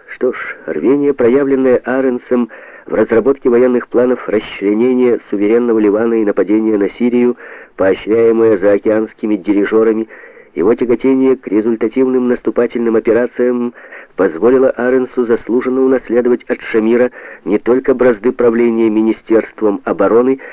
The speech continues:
но и позорный титул министра-убийцы.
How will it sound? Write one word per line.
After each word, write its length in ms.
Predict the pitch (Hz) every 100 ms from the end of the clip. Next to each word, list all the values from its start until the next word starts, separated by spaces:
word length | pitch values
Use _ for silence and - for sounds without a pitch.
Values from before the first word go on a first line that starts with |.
| - -
но 100 | 82
и 120 | 104
позорный 540 | 135 123 110 117 120
титул 480 | 117 107 110 110 113 -
министра-убийцы. 1040 | 95 98 98 95 - 90 90 85 78 -